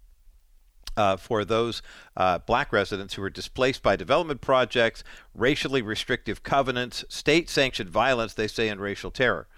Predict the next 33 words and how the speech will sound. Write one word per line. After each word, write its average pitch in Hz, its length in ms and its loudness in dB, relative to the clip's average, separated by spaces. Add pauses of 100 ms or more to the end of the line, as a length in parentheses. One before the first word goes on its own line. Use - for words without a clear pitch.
(380)
Um, 104 520 2
they're 107 260 2
talking 110 420 0
about 101 320 2
having, 101 420 0 (420)
uh, 87 340 4 (880)
a - 100 -6 (200)
plan 135 360 2
to 113 260 -4
increase 104 460 -4
home 160 240 0
ownership 143 400 0
among 104 540 -4 (180)
black 98 220 2
Californians, 151 800 -2 (300)
uh, 104 120 4
either 117 240 -4
through 107 180 -8
direct 123 280 0
financial 117 440 -2
aid, 113 280 2
subsidized 110 560 0
down 104 180 0
payments, 110 460 -4
below 101 240 -4
market 98 320 -6
rate 95 180 -6
mortgages, 117 600 -4
and, 95 280 -14
uh, 87 120 -8
below 90 400 -6
market 87 280 -8
rate 85 220 -6